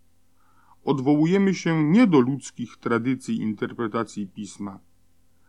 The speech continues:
ale właśnie do tego klucza do jego wyjaśnienia, jakie dał Chrystus. Zmartwychwstanie bowiem przedstawione jest jako historyczny fakt,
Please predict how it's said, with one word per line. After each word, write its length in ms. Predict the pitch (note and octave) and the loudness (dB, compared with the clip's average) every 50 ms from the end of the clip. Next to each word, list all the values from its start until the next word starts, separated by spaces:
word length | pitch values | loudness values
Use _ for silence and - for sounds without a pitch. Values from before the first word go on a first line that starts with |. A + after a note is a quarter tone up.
| _ _ _ - - _ | _ _ _ -20 -20 _
ale 240 | - B2+ C3 C3+ C3+ | 2 4 6 6 6
właśnie 520 | A#2+ A#2+ D3+ F3+ E3+ - - E3+ D#3+ C#3+ | 4 4 2 2 2 0 0 2 2 2
do 200 | C3 A#2+ C#3 C3+ | 4 6 4 4
tego 420 | - - - B3 C4 G#3+ G3+ D#3+ - | 4 2 0 2 2 4 4 2 2
klucza 720 | - - F3+ A3+ B3 B3+ - - C#3 B2 A2 - - _ - | 2 0 2 4 4 2 2 0 -2 -2 -2 -2 -6 _ -12
do 180 | G#2+ A#2+ A#2+ | -6 -2 0
jego 280 | A#2+ C3 C#3 C3 B2+ B2+ | 2 2 2 2 2 0
wyjaśnienia, 840 | A2+ A#2 A#2 A2+ A2 A2 - - A#2+ A2+ A2+ G#2+ G#2 G2+ G2 G2 - _ _ _ _ _ _ _ _ - | 2 2 0 0 0 -2 -4 -4 -4 -2 -2 -2 -4 -4 -6 -10 -12 _ _ _ _ _ _ _ _ -4
jakie 320 | A2+ - - C4+ - C3 | 0 0 0 0 0 -2
dał 220 | A#2+ A#2+ B2 B2 | 0 0 0 0
Chrystus. 640 | A#2+ G#2+ G2+ F#2+ F2 - - - F2 - - - _ _ _ _ _ _ _ _ _ _ _ _ _ _ _ _ _ _ _ _ _ _ _ _ _ _ _ _ _ _ _ - | -2 -6 -10 -12 -12 -14 -18 -20 -20 -20 -20 -20 _ _ _ _ _ _ _ _ _ _ _ _ _ _ _ _ _ _ _ _ _ _ _ _ _ _ _ _ _ _ _ -12
Zmartwychwstanie 1000 | - G#2 A#2+ A#2+ B2 B2+ - - - B2 G#2+ - - - - F3+ F#3 F#3 D3+ B2 | -2 2 2 4 4 2 -2 -6 -8 -8 -8 -8 -12 -2 0 2 4 4 4 2
bowiem 540 | A2 A2 A2+ G#2 G2+ G#2+ G#2+ G2+ G#2 G2 - - - _ - | 2 0 -2 0 0 -2 -2 -2 -4 -6 -10 -16 -20 _ -10
przedstawione 720 | - C#3 C3 B2+ - - C3 A#2 A#2 C3 D#3 E3+ F3 E3+ | -4 -4 -4 -4 -4 -4 -2 -2 2 2 2 2 4 2
jest 300 | D#3+ D#3 C#3+ C3 A#2+ A2+ | 2 0 -2 -2 -4 -6
jako 500 | A#2 A#2+ C3+ C#3+ C3+ - - C#3 C#3 B2+ | -2 2 2 2 2 2 2 4 4 4
historyczny 760 | - - D#3 C#3+ - - - C#3+ D3+ F3+ D#3+ - - D#3 D3+ | 2 -2 -8 -8 -6 -2 -2 0 0 0 -2 -2 -2 -2 -2
fakt, 400 | - - E3 D#3+ - - - _ | -2 0 -2 -2 -2 -2 -8 _